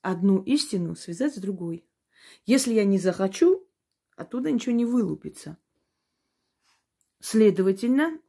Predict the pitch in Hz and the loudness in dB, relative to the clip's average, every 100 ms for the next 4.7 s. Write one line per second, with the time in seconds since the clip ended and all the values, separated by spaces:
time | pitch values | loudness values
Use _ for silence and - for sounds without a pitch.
0 | - 294 226 160 - _ _ _ _ _ | 2 4 4 -2 -12 _ _ _ _ _
1 | _ _ _ 190 190 180 170 160 160 165 | _ _ _ -6 -6 -4 -4 -4 -8 -12
2 | - 277 311 180 - 170 269 - - - | -4 -4 -4 -8 -6 -4 -4 -4 -10 -14
3 | _ _ _ - 214 196 170 - 180 160 | _ _ _ -6 -4 -4 -6 -6 -4 -4
4 | 147 - - 156 254 254 156 | -6 -12 -16 -4 -2 -2 -6